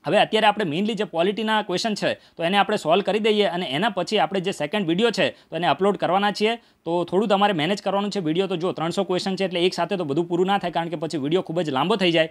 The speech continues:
તો આપણે પાર્ટ્સમાં વીડિયો છે તો એને સોલ્વ, પેપરનું સોલ્યુશન અપલોડ કરીશું અને તમે આપણા ઇન્ડોએસના જે પણ કરંટ અફેર્સના વીડિયો આવે છે એને ફોલો પણ કરી શકો છો ડેલી.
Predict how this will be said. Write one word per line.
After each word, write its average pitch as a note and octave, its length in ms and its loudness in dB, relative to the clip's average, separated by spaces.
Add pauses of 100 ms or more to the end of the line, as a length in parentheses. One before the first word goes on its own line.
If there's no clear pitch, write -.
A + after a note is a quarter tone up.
(180)
તો E3 80 -2
આપણે D#3 180 2
પાર્ટ્સમાં E3+ 480 2
વીડિયો D#3+ 280 -2
છે F#3+ 120 -4
તો G3 100 -4
એને F3 180 -4
સોલ્વ, D3+ 240 -6
પેપરનું E3 360 -4
સોલ્યુશન E3 320 -2
અપલોડ E3 300 0
કરીશું G#3 420 0 (160)
અને D3+ 220 0
તમે D#3+ 380 2 (600)
આપણા F#3 180 2
ઇન્ડોએસના F3+ 420 2
જે D3 100 -2
પણ F3+ 160 -4
કરંટ E3 280 0
અફેર્સના E3+ 280 -4
વીડિયો D#3+ 240 0
આવે F3 100 4
છે F3+ 100 -2
એને E3+ 140 -2
ફોલો D#3 280 -2
પણ F3+ 140 -2
કરી E3+ 180 -4
શકો F#3+ 220 -4
છો F#3+ 100 -4
ડેલી. E3+ 380 2